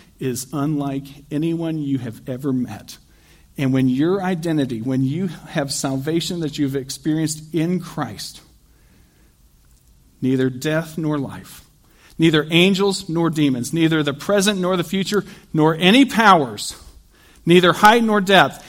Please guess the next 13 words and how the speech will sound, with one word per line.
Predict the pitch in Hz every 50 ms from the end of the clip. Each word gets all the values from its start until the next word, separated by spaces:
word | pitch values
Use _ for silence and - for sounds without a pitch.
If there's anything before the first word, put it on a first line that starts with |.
| - - -
And | 165 175
if | 170 170 -
you | 170 190 175
can | 190 165 139
think | 185 226 214
of | 190 -
anything | 190 214 254 294 285 285 302 294 277 269
else, | 247 214 185 175 175 -
Paul | - - 220 214 214
uses | 202 202 208 196 190 196 180 -
this | 202 202 180 -
last | 196 202 196 190 185 -
phrase, | - 202 196 165 151 139 -